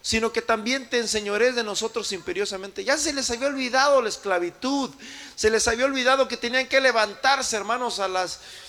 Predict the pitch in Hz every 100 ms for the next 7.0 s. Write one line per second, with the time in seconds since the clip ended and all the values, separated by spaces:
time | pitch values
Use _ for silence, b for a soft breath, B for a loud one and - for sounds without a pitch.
0 | B - - 277 285 269 254 226 208 202
1 | 208 254 277 254 226 202 196 196 190 254
2 | 254 240 214 247 240 208 190 233 254 240
3 | 226 185 202 240 220 190 190 208 180 226
4 | 233 208 196 - 185 208 247 240 - 226
5 | 202 - 202 190 160 185 285 285 262 -
6 | 220 220 214 208 170 160 127 - -